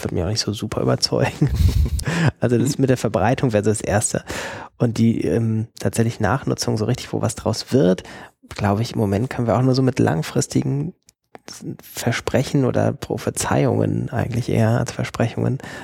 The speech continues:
arbeiten und sagen, na ja, das ist natürlich jetzt ganz am Anfang,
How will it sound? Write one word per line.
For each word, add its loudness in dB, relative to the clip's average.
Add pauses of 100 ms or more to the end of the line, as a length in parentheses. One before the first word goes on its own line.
(140)
arbeiten 2
und 0
sagen, 2
na 0
ja, 2
das -2
ist -4
natürlich 0
jetzt -2
ganz 0
am -4
Anfang, 0